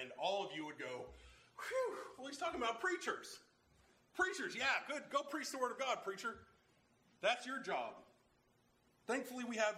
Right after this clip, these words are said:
you to do it, and that's good. Scripture does not allow us to get away with this, does it?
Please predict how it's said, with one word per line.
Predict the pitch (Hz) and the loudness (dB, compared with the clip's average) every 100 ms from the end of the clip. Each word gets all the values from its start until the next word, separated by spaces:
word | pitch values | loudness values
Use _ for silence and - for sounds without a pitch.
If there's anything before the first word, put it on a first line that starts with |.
| 185 | -2
you | 185 | -4
to | |
do | 160 165 | -2 -2
it, | 160 | -2
and | 143 | -4
that's | 147 - | -4 -4
good. | 135 104 - - - _ _ _ _ _ _ _ _ _ _ _ _ _ _ _ _ _ _ _ _ _ _ - - - _ _ _ _ _ _ _ - | -6 -6 -10 -20 -20 _ _ _ _ _ _ _ _ _ _ _ _ _ _ _ _ _ _ _ _ _ _ -20 -20 -20 _ _ _ _ _ _ _ -20
Scripture | - 175 - 135 | -4 -2 0 -2
does | 139 | -2
not | 135 117 | -2 -2
allow | 113 110 | -2 -2
us | 120 | -6
to | - | -8
get | 131 | -4
away | 175 196 | 0 2
with | - - | 0 -4
this, | - | -12
does | - 160 | -6 -6
it? | 151 | -6